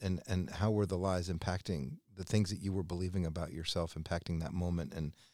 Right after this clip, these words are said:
and how did that, how, was there a transaction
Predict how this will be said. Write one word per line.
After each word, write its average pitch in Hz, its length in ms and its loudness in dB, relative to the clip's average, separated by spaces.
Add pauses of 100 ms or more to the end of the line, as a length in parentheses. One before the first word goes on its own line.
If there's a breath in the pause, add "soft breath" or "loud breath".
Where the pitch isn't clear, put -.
(340 soft breath)
and 82 100 -4
how 107 100 4
did 98 120 2
that, 85 180 2 (880)
how, - 240 -4 (220)
was 101 160 -2
there 104 120 4
a 95 40 0
transaction 107 720 2